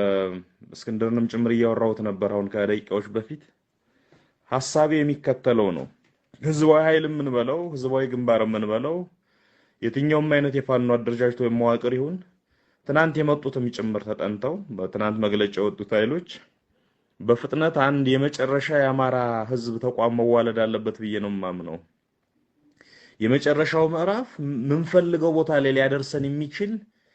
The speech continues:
ያን አማራዊ ተቋም መውለጃ ጊዜያችን አሁን ነው። ጊዜ የለንም። እ፣ ትርፍና ቁጭ ብለን ጊዜ ወስደን በደንብ አሰላስለን እናስብ የምንችልበት ጊዜ የለም። የመጨረሻው ምዕራፍ ላይ ነው ያለነው።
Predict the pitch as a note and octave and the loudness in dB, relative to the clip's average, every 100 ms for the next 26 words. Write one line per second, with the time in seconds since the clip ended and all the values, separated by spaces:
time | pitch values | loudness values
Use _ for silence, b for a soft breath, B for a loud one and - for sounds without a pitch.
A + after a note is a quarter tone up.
0 | _ _ A2 B2+ D3 D3 C#3+ C#3 C#3 C#3 | _ _ 2 4 4 2 0 0 2 0
1 | C#3 C3+ C#3+ C#3 C3 C3 B2+ A#2+ A#2+ B2+ | -2 -2 -2 0 0 0 0 0 -2 -2
2 | - A#2 A2 G2+ F2+ F2+ _ _ _ F2+ | -2 -4 -4 -4 -8 -12 _ _ _ -12
3 | G#2 A#2+ C#3+ D3+ E3 G3+ A3 G#3 _ _ | -2 2 2 2 0 -2 -6 -8 _ _
4 | _ _ _ - F#2 G#2+ A#2 A2+ A2 G#2+ | _ _ _ -4 2 4 4 2 2 2
5 | G#2 G2+ G2+ G2 F#2+ F#2 F2+ E2+ D#2+ D2+ | 2 2 0 0 -2 -2 -2 -2 -4 -6
6 | D2 - D3+ D#3 D#3+ D3+ D3 C#3 D3 D3 | -10 -6 -4 -2 0 2 2 2 0 -6
7 | C#3+ D3 D#3+ D3 C3 D3 C#3+ D3+ D3+ C#3+ | -4 -2 0 0 0 -2 -2 -2 0 0
8 | D3+ C#3 C#3 D3+ D3+ C#3+ C#3+ C#3 C#3 C3 | 2 0 0 2 2 0 -2 0 -2 -2
9 | C3+ C3 C3 C3+ B2+ B2+ B2 B2 A#2+ A#2+ | -4 -4 -4 -4 -2 -2 -2 0 2 2
10 | C#3 D#3+ D3 D3 D#3 D3 D3+ D3 C3+ C3+ | 0 0 2 2 2 0 0 2 2 0
11 | C3 B2 A2+ A2 A#2 F3 | -2 0 0 -2 -4 -6